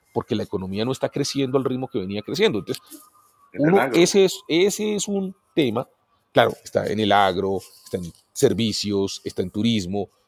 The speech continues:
Speaker 1: O sea, digamos, ese es un tema muy importante que po-, explica eso, la inflación. El año pasado, Paula lo dijo,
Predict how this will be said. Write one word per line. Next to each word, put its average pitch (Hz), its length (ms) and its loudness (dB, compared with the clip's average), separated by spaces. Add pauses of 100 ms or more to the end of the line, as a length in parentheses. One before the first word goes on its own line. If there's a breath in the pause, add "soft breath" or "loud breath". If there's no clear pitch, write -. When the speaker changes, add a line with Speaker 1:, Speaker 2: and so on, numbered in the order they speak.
(240)
Speaker 1:
O - 20 -20
sea, - 180 -2
digamos, - 220 -8
ese - 200 -6
es 131 100 -6
un 208 160 -2
tema 202 340 -2 (600)
muy 117 100 -2
importante 156 440 -4
que 220 100 -8
po-, - 200 -10
explica 107 480 -2
eso, - 220 0 (260)
la 120 100 -6
inflación. 120 500 -2 (640)
El 101 120 -2
año 95 140 -2
pasado, 131 340 4
Paula 104 240 2
lo 107 100 -2
dijo, 101 260 -8